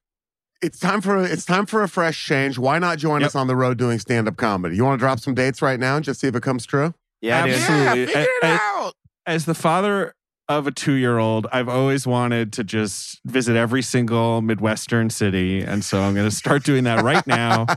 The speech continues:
Speaker 4: There you go.
Speaker 1: You're describing Sean Jordan's exact
Speaker 3: I am
Speaker 1: life.
Speaker 3: the father of a two-year-old, and I am in a Midwestern city visiting more.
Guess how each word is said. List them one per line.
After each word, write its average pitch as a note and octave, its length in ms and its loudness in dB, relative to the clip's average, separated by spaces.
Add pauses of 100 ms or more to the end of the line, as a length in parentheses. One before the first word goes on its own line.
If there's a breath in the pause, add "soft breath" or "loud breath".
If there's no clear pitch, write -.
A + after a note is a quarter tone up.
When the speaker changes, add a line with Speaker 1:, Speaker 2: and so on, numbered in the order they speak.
(260)
Speaker 4:
There C#3 160 -2
you B2+ 140 -4
go. B2 440 0 (600 loud breath)
Speaker 1:
You're G3+ 200 4
describing A#3+ 840 -2
Sean G#3 320 -2
Jordan's G3+ 320 -2
exact D#3+ 300 0
Speaker 3:
I D#3 40 2
am E3+ 80 2
Speaker 1:
life. F#3 160 2
Speaker 3:
the C#3 40 0
father C#3+ 320 2
of D3 80 -4
a D#3 60 -2
two-year-old, A2+ 520 0
and G#2 80 -2
I G2+ 140 0
am A2+ 120 0
in G2+ 120 0
a A2 100 0
Midwestern F#2+ 540 -2
city F#2+ 260 0
visiting F#2+ 400 0
more. - 300 -4